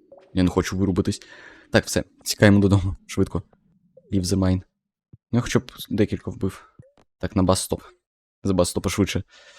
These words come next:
Вперед, додому, я не хочу заснути на вулиці. А він може, він може зараз взяти і це зробити. Ні, все прекрасно, встигаємо. Так, покажи. Шість з п'ятдесяти я вбив. Ну, окей, я на цей раз хоча б знаю приблизно на який рівень спускатись.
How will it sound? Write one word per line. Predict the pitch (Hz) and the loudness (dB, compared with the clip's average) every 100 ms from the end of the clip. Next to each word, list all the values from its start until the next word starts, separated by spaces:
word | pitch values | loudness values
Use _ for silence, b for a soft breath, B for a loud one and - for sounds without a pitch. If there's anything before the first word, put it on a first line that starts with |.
| b _ | b _
Вперед, | - 117 139 135 | 0 4 4 4
додому, | 127 123 113 139 | 0 4 6 8
я | 135 | 8
не | 139 | 8
хочу | 139 151 | 6 4
заснути | 147 147 147 143 | 4 4 2 4
на | 123 | 2
вулиці. | 120 104 - - _ _ _ _ | 2 0 -4 -10 _ _ _ _
А | 101 | 6
він | 107 120 | 10 10
може, | 117 107 95 | 10 6 6
він | 104 | 8
може | 107 98 | 8 6
зараз | 92 87 | 6 4
взяти | 82 98 104 | 4 4 4
і | 104 | 2
це | 98 | 2
зробити. | 95 87 85 95 _ _ _ _ _ _ | 2 0 -2 -4 _ _ _ _ _ _
Ні, | 113 98 | 0 2
все | - | 0
прекрасно, | - 87 82 82 | -4 -2 -2 -2
встигаємо. | - 87 82 85 - _ _ _ B B - | -4 -2 -2 -2 -6 _ _ _ B B -8
Так, | 82 | -8
покажи. | - 104 143 - _ _ - | -2 -2 -2 -6 _ _ -14
Шість | - - 95 - | -6 -2 0 0
з | |
п'ятдесяти | 95 95 87 - 92 | -2 -2 -4 -2 -2
я | |
вбив. | 87 85 135 | -2 -2 -2
Ну, | 131 | -4
окей, | - 131 98 | -2 0 2
я | 90 | 4
на | 95 | 2
цей | - | 0
раз | 95 95 | 0 0
хоча | - - | -4 -4
б | |
знаю | 101 95 - - | 2 2 0 -4
приблизно | 95 92 95 | -4 -2 0
на | 92 | 0
який | 87 92 | 0 0
рівень | 92 | 0
спускатись. | 87 - - 143 - | -2 -6 -6 -6 -8